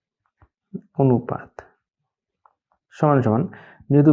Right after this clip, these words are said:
ব্যাংক প্রথমে বলছি, তাহলে ব্যাংকের সুদের হার ছিল ছয় পার্সেন্ট, is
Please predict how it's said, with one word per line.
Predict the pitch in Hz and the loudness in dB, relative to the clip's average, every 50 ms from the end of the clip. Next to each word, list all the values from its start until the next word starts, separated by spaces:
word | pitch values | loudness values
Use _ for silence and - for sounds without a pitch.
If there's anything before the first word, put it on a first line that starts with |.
| 135 117 | 4 4
ব্যাংক | 127 127 131 139 139 - | 4 2 2 0 0 -2
প্রথমে | 135 - 139 139 139 135 | -2 0 2 2 2 2
বলছি, | 131 131 - - | 0 -2 -4 -4
তাহলে | - 123 120 117 113 117 | -2 0 0 0 2 2
ব্যাংকের | 123 123 127 123 135 127 127 | 2 2 2 0 -2 -4 -2
সুদের | - 123 120 123 123 | -4 -2 0 0 0
হার | 123 120 120 - | 0 0 0 0
ছিল | 123 123 123 123 - | 0 0 0 -2 -2
ছয় | - 123 117 - - | -2 -2 0 0 0
পার্সেন্ট, | 123 123 - - 127 135 - - _ _ _ _ _ _ _ _ _ _ _ _ _ _ _ _ _ _ _ _ _ _ _ _ _ _ _ - _ _ _ _ _ _ _ - | -2 -2 -2 -6 -6 -6 -8 -14 _ _ _ _ _ _ _ _ _ _ _ _ _ _ _ _ _ _ _ _ _ _ _ _ _ _ _ -20 _ _ _ _ _ _ _ -4
is | 147 139 | -4 -4